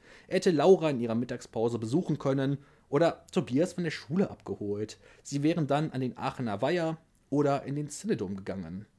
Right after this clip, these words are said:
All das war nicht mehr möglich, weshalb sein einziges Ziel der Supermarkt war, um die Alkoholbestände in seinem Schrank nachzufüllen. Zu Hause angekommen, setzte er sich auf seinen Sessel, schmiss den Fernseher an und öffnete die nächste Flasche.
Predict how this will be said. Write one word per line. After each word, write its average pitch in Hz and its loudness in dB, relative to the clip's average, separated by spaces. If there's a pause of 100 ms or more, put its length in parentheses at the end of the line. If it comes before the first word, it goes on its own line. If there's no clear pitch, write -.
(240)
All 180 4
das 135 -4
war 113 -2
nicht - -6
mehr 127 -4
möglich, 104 -4 (340)
weshalb 190 0
sein 139 -4
einziges 147 -6
Ziel 117 -2
der 101 -2
Supermarkt 107 -6
war, 107 0 (260)
um 151 0
die 143 -2
Alkoholbestände 110 -2
in 95 -6
seinem 80 -8
Schrank 113 -6
nachzufüllen. 95 -8 (320)
Zu - 0
Hause 196 6
angekommen, 143 0 (260)
setzte 160 2
er 123 0
sich 131 -4
auf 107 -8
seinen 98 -4
Sessel, 120 0
schmiss 175 2
den 143 0
Fernseher 110 0
an 107 -2 (180)
und 170 2
öffnete 101 -6
die 113 -6
nächste - -10
Flasche. - -14